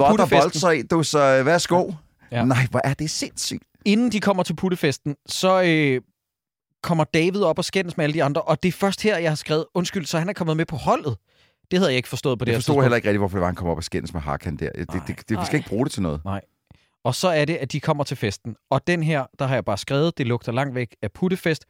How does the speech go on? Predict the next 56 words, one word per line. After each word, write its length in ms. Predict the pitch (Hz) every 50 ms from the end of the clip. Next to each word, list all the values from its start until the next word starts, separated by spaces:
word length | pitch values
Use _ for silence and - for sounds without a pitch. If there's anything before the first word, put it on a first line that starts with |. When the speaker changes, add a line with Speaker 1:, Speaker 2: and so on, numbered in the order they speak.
| _ _
Speaker 2:
Fy 120 | - - 113
for 140 | - - 117
satan. 440 | - - 170 170 175 - 208 - - - - - _ -
Hvad 120 | 135 151 143
er 80 | 131
det, 120 | 135 170 -
der 60 | 143
sker 240 | - - 165 156 143
i 40 |
den 140 | 131 147 135
her 100 | 143 135
film?" 320 | 135 - 185 175 - 123 107 _ - - - _ _ _ _
Og 100 | - 135
så 80 | 123 175
klipper 260 | - 226 226 226 240
vi 80 | 220 208
til, 280 | - - 185 185 190 - -
at 240 | - 131 123 - - _ -
Lars 380 | 120 117 123 127 156 185 -
og 120 | - - 160
Camilla 300 | - 170 160 151 131 123
Bendix, 400 | - 120 123 131 147 139 - - - _ _ _ _ _ _ _ _ _ _ _ _ _ _ -
they're 60 | 143
getting 320 | 127 - 147 117 131 120 113
jiggy 160 | 131 120 123
with 240 | 110 90 95 85 -
it. 180 | - - - _ _ _ -
Speaker 3:
Ja, 140 | - 185 185 -
Speaker 1:
Ja, 140 | 107 143
Speaker 3:
er 40 | 180 -
du 60 | 165
Speaker 1:
ja. 40 | 156 - - 104 104 107 120 170 196
Speaker 3:
sindssyg? 220 | 202 165 - 151 - _
Speaker 1:
Og 180 | - 107 107 -
Speaker 2:
De 40 | 123
Speaker 1:
David 120 | 117 120
Speaker 2:
danser 200 | 139 151 139 254
Speaker 1:
bliver 100 | - -
Speaker 2:
faktisk 160 | 214 190 -
meget 100 | - 170
Speaker 1:
pissur. 360 | 208 208 185 101 - - 92 - _ _ _ _ - -
Fordi 280 | 120 110 110 - - _ - -
det 80 | 110 113
er 40 |
okay, 420 | 82 110 180 - - 180 165 165 175
at 80 | 143
mor 200 | 143 131 127 151
ligger 200 | 170 151 117 110
og 40 | 107
knipper 240 | - 110 98 85 98
en 80 | 92 87
eller 140 | 85 82 80
anden, 220 | 80 85 92 92 - -
men 200 | 95 95 90 87 -
at 140 | - 98 87
far 380 | - - 110 123 160 185 202